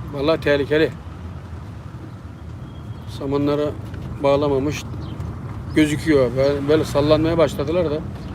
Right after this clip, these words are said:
Amcamız bize yol verdi, sağ olsun.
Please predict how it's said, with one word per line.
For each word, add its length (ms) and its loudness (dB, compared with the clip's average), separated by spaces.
Amcamız 380 4
bize 140 4
yol 280 8
verdi, 240 6
sağ 240 6
olsun. 340 0